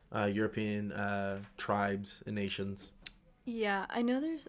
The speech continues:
Speaker 2: I feel like there's something with, like, Constantine, like,
Speaker 1: There could be.
Speaker 2: and December twenty-fifth.
Speaker 1: It could be.
Speaker 2: Um,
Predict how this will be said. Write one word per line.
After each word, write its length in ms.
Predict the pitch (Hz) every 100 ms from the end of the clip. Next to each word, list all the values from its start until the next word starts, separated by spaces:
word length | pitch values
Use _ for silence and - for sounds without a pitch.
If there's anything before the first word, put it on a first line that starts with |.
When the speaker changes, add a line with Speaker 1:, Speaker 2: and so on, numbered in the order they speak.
| -
Speaker 2:
I 100 | 247
feel 200 | 226 247
like 140 | 254 262
there's 240 | 277 247
something 600 | - 214 202 202 190 190
with, 200 | 190 214
like, 220 | 226 202 -
Constantine, 1040 | - - - 185 220 - 214 - - -
like, 480 | - - - - - - _ - - -
Speaker 1:
There 120 | 170
could 200 | 190 127
be. 140 | 113
Speaker 2:
and 180 | 113 196
December 300 | 202 202 190
twenty-fifth. 720 | - 190 202 185 208 - - -
Speaker 1:
It 80 | 123
could 160 | 139 113
be. 240 | 107 110 - - - - -
Speaker 2:
Um, 580 | 247 247 233 220 202 208